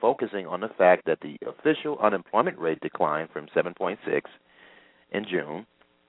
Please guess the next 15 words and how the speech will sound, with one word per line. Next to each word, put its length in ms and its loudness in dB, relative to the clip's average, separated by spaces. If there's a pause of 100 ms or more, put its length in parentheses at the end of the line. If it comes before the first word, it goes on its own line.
(380)
to 160 -6
seven 220 4
point 320 -4
four 160 -4
percent 340 -10
in 80 -12
July. 460 6
That 240 4
sounds 300 2
like 160 2
great 240 0
news, 320 -2
but 100 -2
when 220 -8
you 80 -12